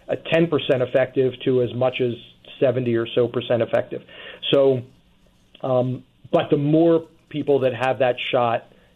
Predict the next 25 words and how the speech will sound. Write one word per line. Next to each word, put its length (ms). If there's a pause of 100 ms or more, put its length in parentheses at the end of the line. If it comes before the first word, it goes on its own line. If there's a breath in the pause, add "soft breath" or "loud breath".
(120)
this 180 (100)
year, 460 (180)
the 200
better 360
it's 120
gonna 180
be 500 (420 soft breath)
system-wide. 760 (280)
So 420
I, 220
that 200
would 120
be 140
a, 200
a 100
big 380 (640)
encouragement 680
if 100
I 100
could 140
get 160
people 240
to 60
do 160
that. 180